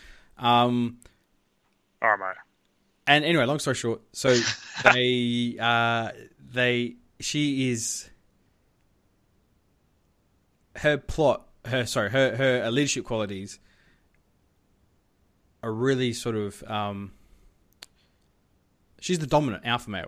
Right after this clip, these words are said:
Speaker 1: Well, that's my opinion anyway in the film. And Hicks is her sidekick. <laughs> Like, like, so, so
Speaker 2: Hundred percent.
Speaker 1: Yeah, hundred percent. So you get, um,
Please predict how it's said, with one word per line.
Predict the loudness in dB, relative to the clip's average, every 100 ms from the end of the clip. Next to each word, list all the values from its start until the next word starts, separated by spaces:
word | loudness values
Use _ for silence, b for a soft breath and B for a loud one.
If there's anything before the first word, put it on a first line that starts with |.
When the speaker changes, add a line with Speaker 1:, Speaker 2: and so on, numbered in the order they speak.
| -8
Speaker 1:
Well, | -6
that's | -6
my | -6
opinion | -8 -8 -8
anyway | -8 -8
in |
the | -10
film. | -10 -10 -12 _ _ _ _
And | -4
Hicks | 2 2 2
is | -6
her | -4
sidekick. | -2 0 -2 -4 -12 -4
<laughs> |
Like, | 0 0 0 -2
like, | 0 -2 -6 -14 b b b b
so, | -2 4 4 4 0 b b _
so | -6 0 2
Speaker 2:
Hundred | 0 -4
percent. | -2 -2 -2 -4 _ _
Speaker 1:
Yeah, | -2 0 0
hundred | -2 -6
percent. | -6 -4 -4 -4
So | -6
you | -6 -6
get, | -6 -2 -2 -4 _ _ _ -14
um, | -8 -4 -4 -6 -8 -10